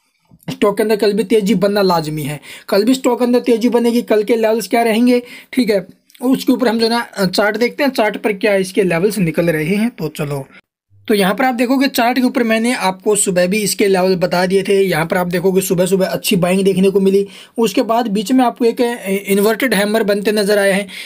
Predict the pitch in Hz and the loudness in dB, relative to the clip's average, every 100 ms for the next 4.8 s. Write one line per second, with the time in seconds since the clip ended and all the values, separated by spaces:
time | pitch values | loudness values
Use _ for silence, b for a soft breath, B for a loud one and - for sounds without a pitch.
0 | B 202 214 254 247 285 277 254 226 226 | B 0 2 2 0 0 0 2 0 0
1 | 233 247 202 190 202 254 220 190 180 170 | 0 0 2 2 2 2 0 0 0 0
2 | 151 143 151 180 262 277 240 190 220 247 | 0 0 0 0 0 -2 0 0 0 0
3 | 180 202 190 214 220 220 254 254 190 190 | 0 2 2 2 2 2 2 2 0 0
4 | 196 220 196 185 220 226 240 254 | 0 2 2 2 0 0 0 -2